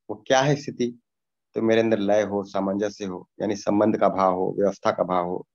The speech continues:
अस्तित्व का भाव हो, है ना, उसको हमने एक स्थिति को नाम दिया है सुख। और ये भाव पूरा होता है सही समझ से, सही भाव से, ज्ञान से, समाधान से।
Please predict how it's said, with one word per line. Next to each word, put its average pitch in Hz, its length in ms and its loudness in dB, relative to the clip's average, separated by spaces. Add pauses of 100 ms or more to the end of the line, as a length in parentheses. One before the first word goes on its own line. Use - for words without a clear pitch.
(100)
अस्तित्व 92 340 -4
का 92 120 2
भाव 85 220 0
हो, 87 200 -6 (2250)
है - 60 -6
ना, - 180 -10
उसको - 260 -4
हमने 104 240 2
एक 113 140 -2
स्थिति 101 280 -10
को 104 140 0
नाम 90 260 2
दिया 92 160 -2
है 92 80 -2
सुख। - 220 -14 (2250)
और 101 80 6
ये 123 60 6
भाव 113 560 0
पूरा 110 140 6
होता 95 260 2
है 101 80 0
सही 107 280 -2
समझ 90 360 -4
से, - 260 -12
सही 98 220 -2
भाव 87 260 0
से, 80 140 -8
ज्ञान 98 340 2
से, 78 140 -10
समाधान 87 560 -2
से। - 180 -16